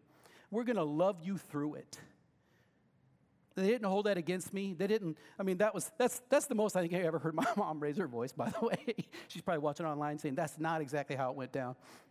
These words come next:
Here's, here's another word that I wanna get with you, uh, two other words about, uh,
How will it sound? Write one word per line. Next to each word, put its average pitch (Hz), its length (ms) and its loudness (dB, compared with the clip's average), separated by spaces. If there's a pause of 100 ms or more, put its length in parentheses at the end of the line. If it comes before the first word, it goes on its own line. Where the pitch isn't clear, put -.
(3250)
Here's, - 280 0 (220)
here's 214 240 2
another 208 260 2
word 185 200 2
that 180 100 4
I - 20 2
wanna 175 220 2
get 180 180 -2
with 165 160 -2
you, 151 140 0 (200)
uh, 147 220 0
two 208 240 2
other 180 140 0
words 151 260 0
about, 143 300 2 (200)
uh, 135 120 -4